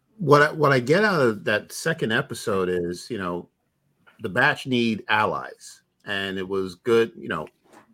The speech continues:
that they, you know, came across these, these, these three clones. Um, we didn't know what, you know, like you said, we didn't know what was gonna happen to them after, um, Kamino,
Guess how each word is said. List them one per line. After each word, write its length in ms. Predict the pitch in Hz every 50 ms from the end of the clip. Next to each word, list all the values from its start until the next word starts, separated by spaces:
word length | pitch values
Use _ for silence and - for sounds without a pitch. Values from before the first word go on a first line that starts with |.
| _ _ _ _ _ _
that 200 | 104 98 95 - _ 135
they, 340 | 139 113 104 101 98 98 92 - - _ _ _ _ _ _ _ _ _ -
you 80 | 107
know, 120 | 95 85 85
came 260 | - - - 120 104
across 400 | 98 - - 110 107 107 - -
these, 460 | - 113 101 95 95 92 87 - - -
these, 220 | - 98 87 - - _ _ _
these 420 | - 104 92 90 87 - - - _ _
three 200 | - 120 107 95
clones. 720 | - - - 113 113 123 117 101 92 90 90 90 - - _ _ _ _ _ _ _ _
Um, 540 | 95 92 90 87 90 87 87 87 87 - - - _ _ _ _ _ _ _ _ _ _ _ _ _ _ _ _ _ _ _ _ _ _
we 160 | - 113 117
didn't 180 | 113 117 113 110
know 220 | 110 110 107 104
what, 320 | 101 101 101 98 101 95 - 226
you 120 | 214 135
know, 200 | 92 87 92 - - _ _ -
like 180 | 107 98 - -
you 60 | 101
said, 160 | - 117 95
we 60 | 95 101
didn't 160 | 98 95 98
know 120 | 95 95
what 140 | 92 92 92
was 120 | 95 90 -
gonna 160 | - 87 82
happen 260 | 82 95 95 92 - 87
to 80 | 104
them 240 | 87 90 87 87 80
after, 800 | - 90 87 85 - _ - 95 90 87 85 85 82 82 82 - _ _ _ _ _ _ _ _ _ _ -
um, 460 | 85 87 92 98 92 98 - 76 - - _ -
Kamino, 600 | - - 98 110 127 123 110 92 87 85 87 -